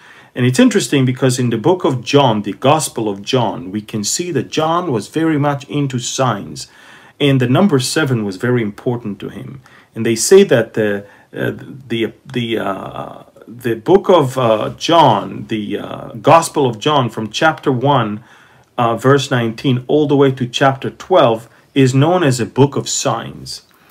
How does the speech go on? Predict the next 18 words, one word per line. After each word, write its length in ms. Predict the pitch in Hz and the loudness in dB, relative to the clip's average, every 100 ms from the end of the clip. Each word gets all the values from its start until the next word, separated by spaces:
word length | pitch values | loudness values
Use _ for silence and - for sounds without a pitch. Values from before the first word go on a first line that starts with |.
| _ - | _ -8
Uh, 240 | 101 95 | -6 -6
we're 120 | 98 110 | -4 0
talking 320 | 139 127 117 | 2 2 2
about 220 | 110 101 | 0 -2
the 340 | 101 95 98 - _ - | -4 -4 -8 -14 _ -4
changing 400 | 135 127 120 107 | 2 2 2 -2
of 100 | 101 | -2
the 80 | 101 | -4
water 380 | 107 120 110 | -4 -4 -2
into 200 | 104 101 | -4 -4
wine, 500 | 107 131 170 165 165 | -2 2 4 4 2
the 100 | 135 | -2
healing 340 | 101 120 123 110 | 0 0 0 0
of 120 | 101 | -2
the 100 | 110 | -2
royal 320 | 107 113 110 | 0 2 2
official's 480 | 104 120 113 - - | -2 -4 -6 -6 -8
son, 500 | - 180 170 160 156 | 0 2 4 2 -4